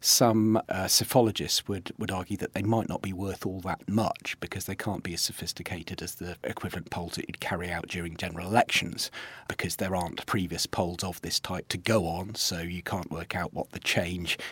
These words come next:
in the vote is at the polling stations you're sampling. But nevertheless, people are, have worked out that there's, because there's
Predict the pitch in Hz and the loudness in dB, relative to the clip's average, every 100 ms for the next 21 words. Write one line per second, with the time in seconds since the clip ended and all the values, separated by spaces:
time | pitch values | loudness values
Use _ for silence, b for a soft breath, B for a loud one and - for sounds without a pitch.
0 | - 87 92 95 82 - 95 85 85 - | -8 -6 -2 -2 -4 -2 -2 0 -2 -4
1 | - 87 85 B B - 90 87 - - | -4 -8 -8 B B -6 -4 -2 -4 -4
2 | - 90 87 92 165 165 98 87 B B | -4 -4 -2 6 10 10 8 -6 B B
3 | - 110 110 90 90 85 82 - - B | 0 6 6 4 -2 -2 0 2 2 B
4 | B B - 113 98 95 185 - - - | B B -2 0 2 0 0 0 -2 -2
5 | 104 - - 170 - - - - 87 80 | 0 0 0 -2 -2 -6 -6 -4 -2 -2
6 | - - 90 82 - | -4 -4 -4 -4 -8